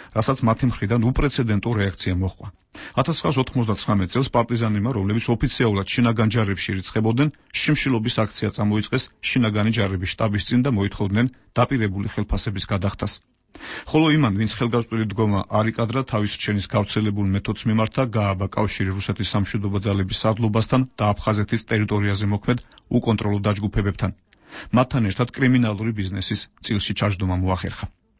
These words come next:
ცხადია, ვარდების რევოლუციის შემდეგ საქართველოს ხელისუფლებაში მოსულ მიხეილ სააკაშვილს უკვე აღარ აწყობდა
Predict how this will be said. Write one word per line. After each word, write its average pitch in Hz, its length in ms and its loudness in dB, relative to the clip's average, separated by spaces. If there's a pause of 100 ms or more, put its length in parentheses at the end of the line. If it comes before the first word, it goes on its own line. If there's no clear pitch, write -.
(340)
ცხადია, 139 360 2
ვარდების 139 440 2
რევოლუციის 147 480 0
შემდეგ 139 240 2
საქართველოს 120 480 0
ხელისუფლებაში 113 720 0
მოსულ 107 280 0
მიხეილ 107 360 2
სააკაშვილს 110 560 0
უკვე 110 160 0
აღარ 110 240 2
აწყობდა 104 320 -2